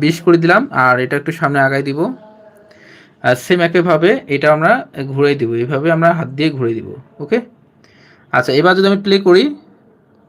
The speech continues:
দেখতে পাচ্ছেন হাতের একটা অ্যানিমেশন হচ্ছে, ঠিক আছে? তো আমরা এটা হচ্ছে সেভ করে নিব, এটা হচ্ছে কথা বলা একটা অ্যানিমেশন, ঠিক আছে? এবার আমরা যে কোনো ব্যাকগ্রাউন্ডে গিয়ে বসাবো, কীভাবে বসাবো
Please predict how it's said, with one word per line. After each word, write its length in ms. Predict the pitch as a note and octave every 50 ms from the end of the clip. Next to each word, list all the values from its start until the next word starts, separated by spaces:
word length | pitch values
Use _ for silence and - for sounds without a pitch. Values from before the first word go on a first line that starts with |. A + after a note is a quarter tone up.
| _ _ _ _ _ _ _ _ _ _ _ _ _ _ _ _ _ _ _ _ _ _ - _ _ _ _ _ _ _ _ _ _ _ _ _ _ _ _ _ -
দেখতে 180 | C#3+ D#3 D#3+ G3
পাচ্ছেন 220 | G3+ G3+ G3+ F#3+ E3+ D#3+
হাতের 180 | C#3 E3+ F3 E3
একটা 120 | E3 F3 E3+
অ্যানিমেশন 360 | D#3 D3+ D3+ D#3+ D#3+ - E3+ D#3
হচ্ছে, 220 | E3 E3 E3 - - -
ঠিক 100 | E3 F#3 A#3+ B3
আছে? 140 | - - A2+ A2+ - _ _ - - _ _ _
তো 40 | - C#3 C#3
আমরা 120 | D3 D#3+ F3 E3+
এটা 100 | E3+ F#3 F3
হচ্ছে 180 | E3+ - - E3+ - -
সেভ 140 | - F#3 F3 F3 - -
করে 120 | E3+ D#3 C3+
নিব, 120 | B2 A2+ A2 G#2+ G#2 - _ _ _ _ _ _ _ - D3
এটা 80 | C3+ D3+
হচ্ছে 140 | D#3+ E3 F3+ F3 F3+
কথা 160 | F3+ F3+ F#3 F3+
বলা 120 | E3+ E3 D#3+ D#3
একটা 100 | - C#3+ B2
অ্যানিমেশন, 340 | A#2 A2+ A2 A2 - A2+ G#2+ -
ঠিক 100 | C#3+ F3+ G3+
আছে? 100 | G3 - A#2+ A#2+
এবার 160 | B2+ C#3+ D3 D3+
আমরা 160 | D#3 E3 G3 A#3+ C#4+ - - - - - _ - B2+
যে 80 | B2+ D3 D3
কোনো 120 | F#3 F#3+ F3+ D#3 C#3+
ব্যাকগ্রাউন্ডে 500 | C3 C3 C3+ D#3+ E3+ F3 F3 F3+ F#3+ F3+ F3+
গিয়ে 140 | F#3 F3 E3 D3
বসাবো, 320 | C3+ C3+ C#3 A2 G#2 G#2+ G#2 G#2 - _ _ _ _ _ _ _ _ _ -
কীভাবে 300 | - - D#3+ D#3+ E3+ F3 E3+ E3
বসাবো 260 | E3 E3 E3+ F3+ F3+